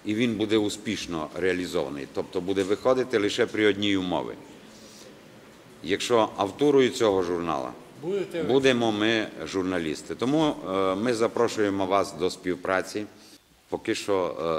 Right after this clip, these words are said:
Speaker 1: е, на засадах, е, як кажуть, е, зацікавленості в тому, що ми маємо можливість, е, можливість висловити щось про себе, е, на сторінках,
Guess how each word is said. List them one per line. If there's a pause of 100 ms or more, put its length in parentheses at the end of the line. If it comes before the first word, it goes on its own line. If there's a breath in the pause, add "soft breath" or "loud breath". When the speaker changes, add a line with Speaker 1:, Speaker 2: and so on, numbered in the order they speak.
(360)
Speaker 1:
е,
на
засадах, (180)
е, (180)
як
кажуть,
е,
зацікавленості
в
тому,
що
ми
маємо
можливість, (100)
е, (380)
можливість
висловити
щось (480 loud breath)
про
себе, (920)
е, (1120)
на (100)
сторінках,